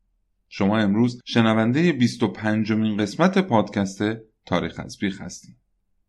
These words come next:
من باز هم اول این قسمت دوست دارم از تمام عزیزانی که به من ابراز محبت داشتن تشکر کنم. واقعاً امیدوارم منو با تمام نقص هام بپذیرین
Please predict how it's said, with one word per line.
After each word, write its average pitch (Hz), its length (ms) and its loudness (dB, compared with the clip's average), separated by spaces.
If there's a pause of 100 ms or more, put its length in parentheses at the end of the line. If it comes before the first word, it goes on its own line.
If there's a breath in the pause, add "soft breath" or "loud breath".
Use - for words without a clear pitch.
(160)
من 175 200 8
باز 170 300 6
هم 151 180 2
اول 131 360 4
این 143 180 -2
قسمت 127 360 -2
دوست 135 240 -4
دارم 131 220 2
از 135 220 -6
تمام 156 600 0
عزیزانی 98 680 2
که 95 120 -2
به 95 100 2
من 101 260 0
ابراز 104 340 -2
محبت 110 640 0
داشتن 90 520 -4 (140)
تشکر 113 500 -4
کنم. 82 280 -10 (120)
واقعاً 131 600 4
امیدوارم 101 720 2
منو 135 240 0
با 135 120 2
تمام 123 640 2
نقص 101 380 -2
هام 104 240 0
بپذیرین 98 680 0